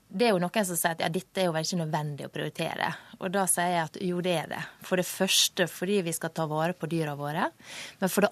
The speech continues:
andre fordi at forskning viser at det er en sammenheng mellom at personer som utøver vold mot dyr,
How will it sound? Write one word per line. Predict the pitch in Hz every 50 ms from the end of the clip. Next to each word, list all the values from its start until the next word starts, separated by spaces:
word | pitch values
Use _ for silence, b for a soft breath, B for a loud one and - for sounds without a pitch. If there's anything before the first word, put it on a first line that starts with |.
| - -
andre | 190 180 190 208 233 240 220 180
fordi | 160 - - 190 185 226 214
at | 180 - -
forskning | - - 185 180 - - 240 226 196 170
viser | 156 156 175 196 - - 214
at | 190 -
det | 185 190
er | 214 214
en | 185
sammenheng | 170 - - - 226 208 175 156 147 151 147 147 151 170 202 226 226 -
mellom | 208 202 208 226 196 180 160 160 156 160 160 B B B B B B B
at | - 175 - -
personer | 190 185 - - 247 226 202 165 160
som | 165 180 175
utøver | 190 208 202 - - 170 160 165 165
vold | 170 170 175 202 190 170 160 160
mot | 156 160 -
dyr, | - 196 202 254 381